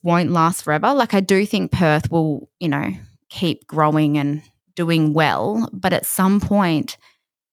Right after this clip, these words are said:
these rents are not gonna be sustainable. And what people are paying for small houses in suburbs that used to be cheap as chips is just wild. So, um, that's a lot of what we're seeing. Like, we're seeing a lot of the actual tenants pushing up.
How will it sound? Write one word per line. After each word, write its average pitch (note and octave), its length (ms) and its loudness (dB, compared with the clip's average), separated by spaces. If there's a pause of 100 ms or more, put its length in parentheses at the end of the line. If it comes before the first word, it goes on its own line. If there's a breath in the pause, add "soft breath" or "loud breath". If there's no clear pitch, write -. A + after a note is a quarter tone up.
(140)
these G3 240 0
rents B3 280 2
are - 20 6
not E3 160 2
gonna F3+ 140 2
be E3+ 100 0
sustainable. D#3+ 720 -2 (340)
And F3+ 320 2
what - 240 0
people A3 240 0
are A3+ 40 0
paying F#3 380 0
for E3 120 -6
small G#3+ 320 2
houses F#3 680 -2
in E3 100 -4
suburbs D#3+ 440 0
that - 160 -4
used E3+ 260 -4
to - 80 -10
be D3+ 320 0 (420 soft breath)
cheap - 240 -4
as - 140 -6
chips - 400 -2
is F#3 220 -4
just - 480 -2 (260)
wild. C#3+ 500 -2 (600)
So, E3+ 320 2
um, D3 440 2 (640)
that's G#3+ 300 0
a B3 60 4
lot E3+ 180 4
of D#3 140 0
what - 120 0
we're D#3+ 140 0
seeing. C#3 300 -2
Like, D3+ 220 -2
we're F3 140 2
seeing F3 320 -2
a F3+ 60 -2
lot D#3 240 -2
of D#3 80 -2
the D3 100 -4
actual D#3+ 300 -4
tenants - 400 -8
pushing D#3+ 300 -10
up. C#3+ 100 -4